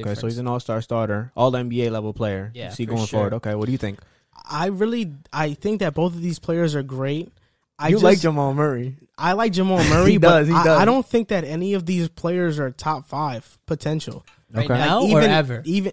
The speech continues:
Speaker 3: ever.
Speaker 2: So let us
Speaker 3: Like,
Speaker 2: en-,
Speaker 3: e-, I think
Speaker 2: enlighten us.
Speaker 1: Damn.
Speaker 3: even
Speaker 2: Let's
Speaker 3: at
Speaker 2: see, let's see what he
Speaker 3: Donovan
Speaker 2: said.
Speaker 3: Mitchell's best year, I don't think he's gonna be considered a top five player. I don't think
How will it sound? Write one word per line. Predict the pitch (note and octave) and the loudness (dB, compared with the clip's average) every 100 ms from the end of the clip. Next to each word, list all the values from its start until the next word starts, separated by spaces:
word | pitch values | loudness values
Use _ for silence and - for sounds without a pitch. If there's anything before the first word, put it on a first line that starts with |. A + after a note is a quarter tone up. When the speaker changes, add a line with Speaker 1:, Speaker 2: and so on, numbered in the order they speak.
| - | -4
Speaker 3:
ever. | F3 F3+ B2+ A#2 | -2 0 -2 -4
Speaker 2:
So | C#3 | -2
let | C3+ C#3 | 0 0
us | C#3+ | -2
Speaker 3:
Like, | D3+ | 0
Speaker 2:
en-, | G3+ | 2
Speaker 3:
e-, | A#3 | 2
I | - F3 | 2 0
think | C3+ | 4
Speaker 2:
enlighten | F3 D3+ A#2 | 4 4 0
us. | G#2 - - - | -6 -10 -16 -10
Speaker 1:
Damn. | B2+ | 0
Speaker 3:
even | G#3+ B3 B3 | 2 4 4
Speaker 2:
Let's | G#3+ | 2
Speaker 3:
at | F3+ | 0
Speaker 2:
see, | D#3 | 0
let's | D#3+ | 2
see | F3+ | 2
what | G#3+ | 2
he | |
Speaker 3:
Donovan | G#3 G3+ | 2 0
Speaker 2:
said. | |
Speaker 3:
Mitchell's | F3+ F#3 - F3+ C#3+ | -2 -2 -2 -2 -2
best | C3 A#2+ D#3 F#3 - - | -10 -4 0 0 -4 -6
year, | D#3 F3+ C#3 A#2+ - _ _ _ _ _ - | -4 -2 -4 -6 -14 _ _ _ _ _ -6
I | D#3 | -2
don't | F#3 G3+ | 0 -2
think | - F#3+ F#3+ | -2 -2 -2
he's | - F3 D3 | -2 -4 0
gonna | F3 | 0
be | E3+ F3 | 0 -4
considered | E3 D3+ F3 E3+ D3+ | -4 -6 -4 -4 -4
a | |
top | C3 D#3 D3+ | -4 -4 -4
five | - D3+ D3 - | -4 -2 -4 -6
player. | D#3 D3 C3 A#2+ - _ _ _ _ _ _ - | -8 -6 -6 -10 -14 _ _ _ _ _ _ -10
I | D3 E3 | -2 2
don't | F#3 | 0
think | - F3+ F3 D#3+ | 0 -2 -2 -2